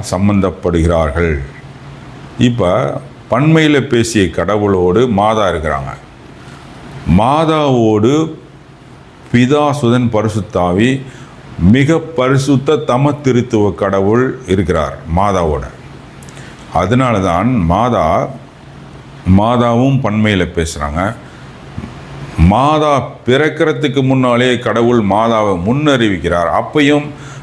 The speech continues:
பிதாவாகிய கடவுள் பன்மையில பேசுறார். ஏவாள் இருந்தப்ப மாதா இல்ல. அப்ப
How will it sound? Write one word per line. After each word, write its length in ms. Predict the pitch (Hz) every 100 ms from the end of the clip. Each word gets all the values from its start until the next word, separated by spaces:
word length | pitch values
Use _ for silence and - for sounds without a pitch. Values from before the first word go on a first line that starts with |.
| -
பிதாவாகிய 600 | 127 143 131 110 104 95
கடவுள் 320 | 90 104 123 120
பன்மையில 580 | 113 117 101 87 82
பேசுறார். 300 | 78 71 67 - - - - - - - - - - - - - - - - -
ஏவாள் 720 | 95 156 165 151 135 117 98
இருந்தப்ப 520 | 92 117 135 120 135
மாதா 320 | 139 131 143 131
இல்ல. 300 | 123 123 82
அப்ப 240 | - -